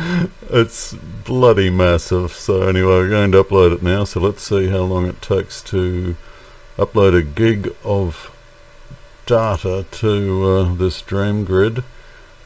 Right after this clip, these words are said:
Uh, what are we doing here? Content. Do, do, do.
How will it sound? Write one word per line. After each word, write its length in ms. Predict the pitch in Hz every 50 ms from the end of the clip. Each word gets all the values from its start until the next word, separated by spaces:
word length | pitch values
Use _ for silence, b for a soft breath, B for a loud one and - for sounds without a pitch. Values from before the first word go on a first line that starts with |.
| B - - -
Uh, 760 | 107 104 104 101 98 95 95 92 95 95 92 92 87 78 B B B B B B B B B B B B - -
what 200 | 107 104 104 101
are 40 |
we 120 | 95 90 85
doing 300 | 87 87 85 85 87 85
here? 180 | 87 87 85
Content. 880 | 82 - - - 110 107 104 101 - - - 98 95 - 85 - - - - - - B B B B B B B B B B B B B B B B B B B - - - - - -
Do, 120 | - - 110
do, 260 | - - - 113 95 -
do. 400 | - 135 135 135 131 135 135 -